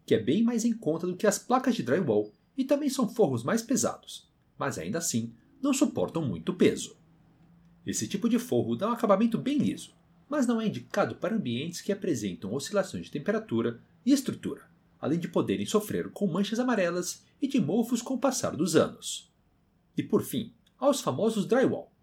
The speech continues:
que são os mais utilizados ao dar efeitos decorativos para os ambientes. O drywall é o tipo de forro mais caro, porém seu custo-benefício pode valer a pena, devido às facilidades que ele oferece.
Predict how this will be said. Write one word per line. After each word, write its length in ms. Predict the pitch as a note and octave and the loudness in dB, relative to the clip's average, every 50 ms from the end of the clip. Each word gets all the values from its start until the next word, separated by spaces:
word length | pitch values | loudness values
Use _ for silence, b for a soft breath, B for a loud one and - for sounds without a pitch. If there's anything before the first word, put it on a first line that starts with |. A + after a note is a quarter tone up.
| _ _ _ | _ _ _
que 120 | _ - G3 | _ -4 0
são 140 | - G3+ F#2+ | 0 0 -2
os 120 | D3+ - | -2 -2
mais 180 | - A3+ C#4 A3+ | 0 0 0 0
utilizados 600 | - - - - G3+ - A2+ A#2+ C#3 - - - | -2 -4 -4 -4 -2 0 0 0 0 -2 -6 -6
ao 100 | F#3 F3+ | -4 2
dar 160 | F3+ F#3+ F#3+ | 2 2 2
efeitos 340 | F#3+ F#3+ - G#2+ - - - | 2 -2 -2 -4 -4 -2 -2
decorativos 680 | - F#3 F#3 - B3 A3 F#3 - - - B3 A#3+ - | -2 -2 0 2 0 0 0 -2 -2 -2 -2 -2 -2
para 160 | - - C4 | -2 -2 0
os 100 | B3+ G#3 | 0 2
ambientes. 640 | A#3 A#3 A3+ A#3 - - - - - - - - _ _ _ _ _ _ _ _ _ _ _ _ | 4 4 4 4 2 2 -2 -8 -10 -10 -10 -10 _ _ _ _ _ _ _ _ _ _ _ _
O 80 | G#2 | -4
drywall 540 | G#2 C3 D3+ B2 G2 A2 B2 G2+ - - _ _ _ _ _ | 2 4 4 4 4 4 2 2 0 -4 _ _ _ _ _
é 60 | - | -4
o 60 | A3+ | -4
tipo 220 | G#3+ - C4+ - C4 | 0 0 0 0 0
de 100 | F#3 C#3+ | -4 -4
forro 260 | - - D3+ B2+ A#2+ | -4 -4 -6 -4 -4
mais 240 | C3 F3+ B3+ - - | -4 -4 -4 -4 -4
caro, 280 | - - - - - _ _ _ _ _ _ _ _ | -6 -6 -8 -8 -10 _ _ _ _ _ _ _ _
porém 200 | - B2+ A#2+ C#3 | -2 0 0 0
seu 160 | D3 - D#3+ C3+ | 0 0 -2 -2
custo-benefício 960 | - - - A#3+ A#3 - G3 A3+ A#3 A#3 A3 - C#3+ B2+ - - C3+ B2 b b b b b b | 0 2 2 2 2 4 2 4 4 4 2 0 -6 -6 -4 -6 -6 -6 b b b b b b
pode 180 | - D4+ D#4 C#4+ | 0 2 2 2
valer 220 | B3 B3 C#4 C#4 | 2 2 2 2
a 60 | A#3+ - | 2 0
pena, 400 | - - - D#2+ - - - _ _ _ _ _ | 0 -6 -8 -10 -10 -12 -20 _ _ _ _ _
devido 260 | - C3+ B2 B2 A2+ G#2+ | 0 2 2 4 4 2
às 100 | G2+ - | 2 0
facilidades 640 | - B3 A#3+ - C4 B3+ - B2 A#2 G#2+ A#2 - - | -2 -2 0 0 0 -2 0 0 0 -2 -2 -4 -8
que 140 | - - E3+ | -4 -2 0
ele 120 | - - | 0 0
oferece. 560 | - - - F#3+ - - - - - - - | -2 -2 0 0 0 -2 -2 -6 -8 -8 -10